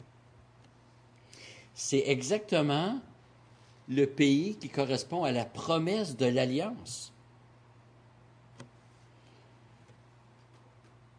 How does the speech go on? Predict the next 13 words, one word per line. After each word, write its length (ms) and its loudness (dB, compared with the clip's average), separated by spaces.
Mais 180 4
pour 240 -2
les 180 2
dix 280 -4
premiers 480 -2
espions, 500 -4
il 80 -6
y 40 2
a 40 4
une 100 2
mauvaise 460 0
nouvelle. 300 -2
<clears throat> 60 6